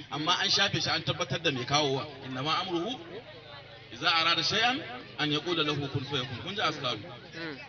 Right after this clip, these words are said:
Speaker 1: Tarbiyyan kenan. Tun da ake yin shi. Amma yanzu mutane ba su son yin askaru.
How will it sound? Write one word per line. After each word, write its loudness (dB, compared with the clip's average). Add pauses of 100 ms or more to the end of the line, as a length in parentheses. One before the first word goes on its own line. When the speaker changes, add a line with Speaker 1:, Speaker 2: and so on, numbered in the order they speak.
(1040)
Speaker 1:
Tarbiyyan 4
kenan. -2 (1080)
Tun 2
da 8
ake 4
yin 2
shi. -2 (560)
Amma 4
yanzu 4
mutane -2
ba -2
su -4
son 0
yin 0
askaru. -2